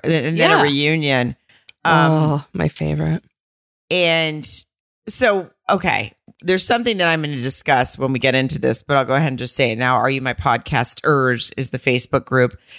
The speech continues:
Speaker 1: If you search for our podcast on Facebook, you will find our podcast. Uh, that, obviously follow that page. But for a group, there's Are You My Podcasters? You'd, like, podcast dash E R S.
Speaker 2: Yes.
Speaker 1: And then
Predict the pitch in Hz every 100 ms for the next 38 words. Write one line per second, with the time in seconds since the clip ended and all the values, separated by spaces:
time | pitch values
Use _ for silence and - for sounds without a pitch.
0 | - 175 165 160 214 214 - 165 156 -
1 | 175 170 - 180 160 - 139 143 139 123
2 | - 123 120 120 - 139 123 123 - 120
3 | - 104 90 - - _ - 143 - 139
4 | 127 - 143 143 147 - 143 - 131 120
5 | 117 - 139 101 - - _ _ 160 -
6 | 165 139 135 165 202 196 147 - 143 135
7 | 139 135 131 - 131 120 - 131 117 -
8 | - 143 117 104 110 110 107 107 - _
9 | _ _ - _ _ - 143 127 139 117
10 | - 131 123 113 - - 131 120 117 127
11 | 110 117 - - - - - 170 160 135
12 | 139 - - _ 156 156 156 147 139